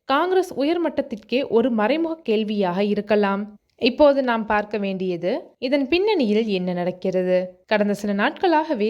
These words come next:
தி மு க காங்கிரஸ் இடையே கூட்டணி பேச்சுவார்த்தை தாமதம். தொகுதி ஒதுக்கீடு, ஆட்சி பங்கு என பல பிரச்சனைகள் நீடித்து வருகின்றன. தி மு க பிப்ரவரி இருபத்தி ரெண்டாம் தேதி கூட்டணி கட்சிகளுடன் பேச்சுவார்த்தைக்கான குழுவை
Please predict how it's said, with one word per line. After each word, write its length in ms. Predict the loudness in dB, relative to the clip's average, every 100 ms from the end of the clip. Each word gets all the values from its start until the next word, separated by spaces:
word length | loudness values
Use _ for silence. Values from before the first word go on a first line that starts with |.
| -2
தி 120 | -4
மு 120 | -4 -4
க 160 | -4 -4
காங்கிரஸ் 420 | -4 -2 -2 -4 -4
இடையே 240 | -2 0 0 -2
கூட்டணி 340 | -2 0 0 -2
பேச்சுவார்த்தை 540 | -2 -2 -2 0 -2 -2 -2
தாமதம். 460 | -2 -2 0 -2 -2 -14 -2
தொகுதி 260 | 0 2 2
ஒதுக்கீடு, 540 | 2 -2 -4 -2 0 -2 -6 -4
ஆட்சி 240 | -2 0 0
பங்கு 300 | 0 0 0
என 180 | 0 0 2
பல 180 | 2
பிரச்சனைகள் 560 | 0 -4 -2 -2 0 -2 -2
நீடித்து 320 | -4 -4 -2
வருகின்றன. 520 | 0 0 -2 0 0 2 0 -4 _ _
தி 80 | -2 0
மு 140 | -2
க 180 | 0 0 0 -4 -2
பிப்ரவரி 460 | 0 2 2 2 0
இருபத்தி 280 | 0 -2 -2
ரெண்டாம் 340 | -2 -2 -2 -2
தேதி 240 | -2 -2 -4
கூட்டணி 300 | -4 -4 -2
கட்சிகளுடன் 640 | -2 -2 0 0 0 0 -2
பேச்சுவார்த்தைக்கான 880 | -2 -2 0 0 0 -4 -2 -4 -2
குழுவை 300 | 0 2